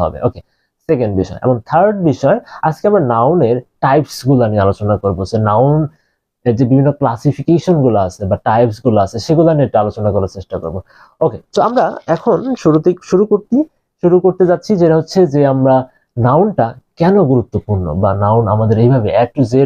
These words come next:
শেখার ফায়দাটা কি বা আমরা এটা থেকে আমরা কি ultimately কি আমরা শিখতে পারবো। So আমরা শিখে আসি আগে, দেখে আসি যে আসলে নাউনটা আমরা, আহ, কোথায় কাজে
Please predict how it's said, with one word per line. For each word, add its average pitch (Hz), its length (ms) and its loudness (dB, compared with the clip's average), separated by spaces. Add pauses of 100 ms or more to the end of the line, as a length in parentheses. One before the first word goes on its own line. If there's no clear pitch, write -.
(120)
শেখার 120 360 -2 (540)
ফায়দাটা 139 540 2
কি 101 280 -10
বা 101 200 0 (240)
আমরা 104 260 0 (200)
এটা 123 180 -4
থেকে 131 180 -2
আমরা 117 120 0 (140)
কি 180 160 -2 (220)
ultimately 139 500 0 (120)
কি 208 120 2 (380)
আমরা 123 180 0
শিখতে - 380 -4
পারবো। - 220 -10 (200)
So 123 80 -2 (540)
আমরা 139 220 -2 (540)
শিখে 202 280 0
আসি 113 240 -2 (100)
আগে, 98 140 0 (120)
দেখে 170 280 0
আসি - 200 -10
যে 110 100 2
আসলে 113 160 -2 (100)
নাউনটা 123 340 0
আমরা, 170 140 2 (500)
আহ, 123 300 2 (120)
কোথায় 175 300 2
কাজে 143 160 0